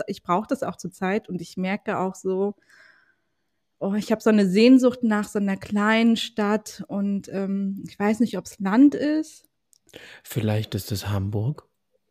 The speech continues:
Speaker 1: Ja, es, es, äh, steht eventuell zur Debatte.
Speaker 2: Ja, vielleicht, ja, das klären wir an anderer Stelle.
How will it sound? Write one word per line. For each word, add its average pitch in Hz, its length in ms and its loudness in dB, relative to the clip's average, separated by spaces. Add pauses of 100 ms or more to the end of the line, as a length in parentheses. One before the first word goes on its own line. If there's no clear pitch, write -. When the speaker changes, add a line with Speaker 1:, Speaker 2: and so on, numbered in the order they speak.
(680)
Speaker 1:
Ja, 180 420 -8 (120)
es, - 280 -10
es, - 440 -14
äh, 175 260 -12
steht 196 300 -8
eventuell 185 520 -6
zur 226 160 -6
Debatte. 202 380 -6
Speaker 2:
Ja, 214 180 0 (160)
vielleicht, 175 220 -4
ja, 175 60 2
das 151 220 0
klären 117 220 -2
wir 107 80 0
an 101 80 -2
anderer 104 300 -4
Stelle. 104 400 -8